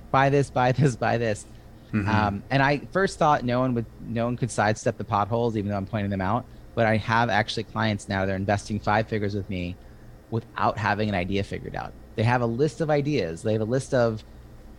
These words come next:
Speaker 1: assets and talents, skills, right? A desire to support. They have a general idea of people, but they don't have, like, "I'm going to do this."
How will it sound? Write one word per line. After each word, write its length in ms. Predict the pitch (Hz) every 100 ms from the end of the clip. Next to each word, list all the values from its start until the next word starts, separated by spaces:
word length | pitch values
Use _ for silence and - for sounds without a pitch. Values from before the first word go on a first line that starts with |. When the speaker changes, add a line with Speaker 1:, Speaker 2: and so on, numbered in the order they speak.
| - - - - - -
Speaker 1:
assets 500 | 127 123 110 - -
and 100 | 104
talents, 680 | - 131 117 98 - - - - -
skills, 680 | - 147 131 92 - - - - - -
right? 160 | 107 107
A 60 |
desire 640 | 110 110 101 104 113 98 85
to 180 | - -
support. 500 | - 101 123 104 87
They 60 |
have 120 | 104 107
a 40 |
general 460 | 110 117 127 135 123
idea 300 | 110 107 95
of 60 |
people, 380 | - 113 98 127 - - -
but 120 | 123
they 100 | 120
don't 340 | 117 131 135 -
have, 300 | 107 104 110
like, 180 | 98 - -
"I'm 300 | 107 131 120
going 200 | 127 113
to 80 |
do 100 | 117
this." 520 | 110 120 160 - -